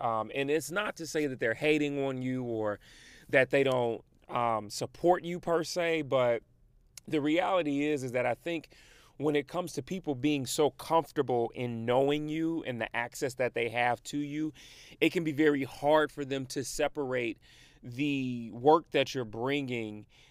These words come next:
um, and then also trying to separate that from the friend that you are and just them knowing you on a more personable level. And I,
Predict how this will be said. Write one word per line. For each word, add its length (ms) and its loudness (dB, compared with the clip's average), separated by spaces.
um, 640 2
and 180 0
then 720 0
also 800 2
trying 280 0
to 60 0
separate 540 2
that 220 2
from 360 -6
the 100 -4
friend 580 0
that 160 4
you 280 -4
are 400 4
and 120 -2
just 220 -6
them 280 -4
knowing 440 0
you 260 -6
on 200 6
a 100 6
more 240 2
personable 720 -4
level. 500 2
And 120 2
I, 100 4